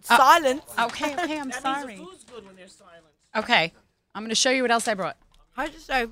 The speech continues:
Speaker 1: It's good?
Speaker 2: what's in the filling? It's, like, delicious.
Speaker 1: Okay, you know, you called me Trader Jack's,
Speaker 2: Oh,
Speaker 1: okay?
Speaker 2: why?
Speaker 1: Guys, I'm a very big Trader Joe's junkie. I was Trader Jack's for Purim.
Speaker 2: Oh, that's
Speaker 1: So
Speaker 2: so
Speaker 1: there's a mush-,
Speaker 2: cute.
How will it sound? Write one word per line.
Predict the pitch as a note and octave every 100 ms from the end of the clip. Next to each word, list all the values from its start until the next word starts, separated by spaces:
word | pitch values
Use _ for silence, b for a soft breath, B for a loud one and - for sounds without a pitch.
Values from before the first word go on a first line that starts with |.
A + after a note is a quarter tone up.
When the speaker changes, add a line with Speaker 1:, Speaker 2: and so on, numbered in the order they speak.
| - - - _ _ _ _
Speaker 1:
It's | G3+
good? | G#3+ C4+ - _
Speaker 2:
what's | B3+ -
in | G#4+
the | G4+
filling? | - B3 B3+
It's, | F#3 - F#3+
like, | F#3+
delicious. | - F3+ G3+ D4+ - _ -
Speaker 1:
Okay, | G#3+ A3 G3
you | G3 A3
know, | A3+ A3+ G3+ -
you | G#3+
called | - A#3+
me | C4
Trader | - B3 B3+
Jack's, | B3 C4 A3 - - - _ -
Speaker 2:
Oh, |
Speaker 1:
okay? | D#4+ A#3 D4 _ _ _ _
Speaker 2:
why? | A3 C#4 B3+ C#4+
Speaker 1:
Guys, | A#3
I'm | B3+ B3+
a |
very | A3+ C#4
big | D4+ C#4
Trader | - C4+ C4
Joe's | A#3+ B3 B3 A3 -
junkie. | A3+ A3 G3 E4 G4+ - _ _ _ _ _ -
I | G3
was | G#3 -
Trader | - A#3 A3+ B3+
Jack's | A#3 A#3+ -
for | -
Purim. | C4+ D4 C4 B3 - _ _ _ _ _ _ _ -
Speaker 2:
Oh, | B3 A#3+ A3+ G#3+
that's | A3 -
Speaker 1:
So | - C4+
Speaker 2:
so |
Speaker 1:
there's | B3+ C4 B3
a |
mush-, | B3 B3 C4+ D#5
Speaker 2:
cute. | D5